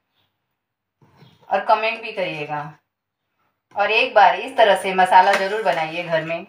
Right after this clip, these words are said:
इस तरह से गरम मसाला बनाइए, सब्जी बनाइए इसकी,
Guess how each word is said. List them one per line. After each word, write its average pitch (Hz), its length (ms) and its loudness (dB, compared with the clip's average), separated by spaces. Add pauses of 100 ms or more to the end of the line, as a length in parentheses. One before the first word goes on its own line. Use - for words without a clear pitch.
इस 180 100 -18
तरह 180 140 0
से 190 120 -2
गरम 190 260 6
मसाला 180 360 4
बनाइए, 170 520 0 (640)
सब्जी 220 380 2
बनाइए 185 400 2
इसकी, 185 320 -10